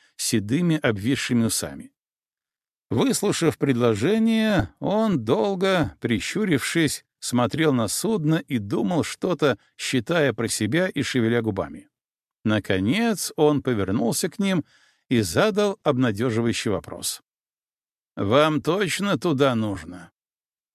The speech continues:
Вольф и Олег синхронно кивнули головами. «Вас там ждут и будут встречать?» «Нет», — ответил Олег.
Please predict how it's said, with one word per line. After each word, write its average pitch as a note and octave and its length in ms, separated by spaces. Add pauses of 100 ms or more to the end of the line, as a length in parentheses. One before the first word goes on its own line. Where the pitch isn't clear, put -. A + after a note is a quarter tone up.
(520)
Вольф C#3+ 500
и C#3 40
Олег A#2+ 500 (160)
синхронно C3+ 880
кивнули A2 480
головами. E2+ 600 (1040)
«Вас C3+ 440
там F#3+ 260
ждут D3 480
и E3 80
будут E3 380
встречать?» G#3+ 760 (1120)
«Нет», — C3+ 500 (320)
ответил B2 480
Олег. A#2 360